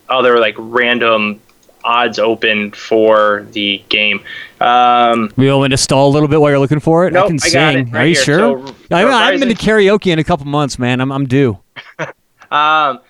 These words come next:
Speaker 1: so, like, here's something interesting, right? So Rising Stars M V P, Zion's plus two fifty, but Ja Morant's plus three hundred. You know what I mean?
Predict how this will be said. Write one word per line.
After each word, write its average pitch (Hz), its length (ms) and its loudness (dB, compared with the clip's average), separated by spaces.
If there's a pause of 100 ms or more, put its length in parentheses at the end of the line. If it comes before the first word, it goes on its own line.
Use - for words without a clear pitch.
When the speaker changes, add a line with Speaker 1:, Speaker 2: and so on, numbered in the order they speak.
(220)
Speaker 1:
so, 220 180 -8
like, 214 340 -6
here's 247 280 -6
something 208 320 -8
interesting, 160 440 -8
right? 151 220 -2
So 165 80 -4
Rising 180 460 -2
Stars 190 360 -2
M 143 160 -6
V 127 140 -14
P, 117 340 -8
Zion's 160 560 -2
plus - 320 -12
two 143 160 -16
fifty, 165 380 -10
but 120 260 -6
Ja 139 200 0
Morant's 143 360 -4
plus - 260 -6
three 151 180 -8
hundred. 151 420 -6
You 113 80 -16
know 120 80 -6
what 123 80 -4
I 127 40 -4
mean? 151 260 -8